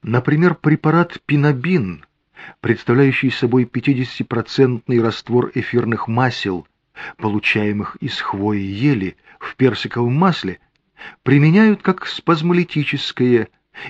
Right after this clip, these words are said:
и бактериостатическое средство при мочекаменной болезни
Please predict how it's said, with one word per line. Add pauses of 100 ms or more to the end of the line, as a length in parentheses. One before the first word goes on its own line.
и
бактериостатическое
средство (460)
при
мочекаменной
болезни